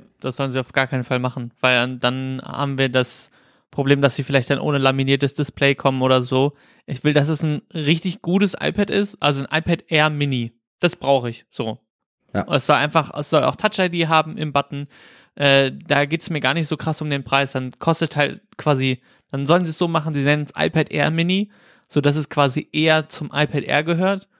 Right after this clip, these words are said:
Speaker 1: und das iPad, das normale quasi einfach immer noch das Billiggerät ist. Und dann bleibt halt das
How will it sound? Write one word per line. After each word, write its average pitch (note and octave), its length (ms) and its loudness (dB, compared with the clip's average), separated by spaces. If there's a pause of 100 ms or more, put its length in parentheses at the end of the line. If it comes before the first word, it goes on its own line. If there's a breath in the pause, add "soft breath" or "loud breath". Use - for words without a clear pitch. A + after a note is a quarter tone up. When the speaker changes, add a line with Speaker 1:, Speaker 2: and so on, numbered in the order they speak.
(320)
Speaker 1:
und C#3+ 180 0
das C#3 140 0
iPad, D#3 520 2
das - 200 -2
normale D3 420 4
quasi C#3+ 340 2
einfach C#3 240 0
immer D3 160 2
noch C#3 100 2
das - 200 -4
Billiggerät C#3 580 -4
ist. C#3+ 220 -6
Und - 320 -20
dann C3+ 120 -2
bleibt C#3 220 0
halt C#3+ 160 -6
das - 240 -8